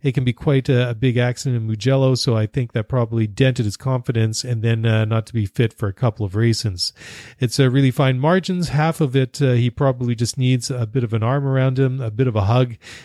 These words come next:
and say, 'Come on, let's pull yourself together now, and let's get on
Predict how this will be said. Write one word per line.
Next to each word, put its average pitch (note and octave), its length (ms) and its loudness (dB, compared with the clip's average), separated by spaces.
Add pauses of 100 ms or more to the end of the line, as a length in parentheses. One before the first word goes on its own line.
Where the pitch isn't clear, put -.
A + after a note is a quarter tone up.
(120)
and A2+ 220 -2
say, B2+ 320 2
'Come B2+ 220 -2
on, B2+ 180 0
let's A#2+ 220 0
pull C#3 240 -2
yourself A#2+ 340 0
together C#3+ 340 2
now, C3 340 2
and A#2+ 260 -4
let's B2 180 -2
get A#2 160 -2
on A#2+ 320 0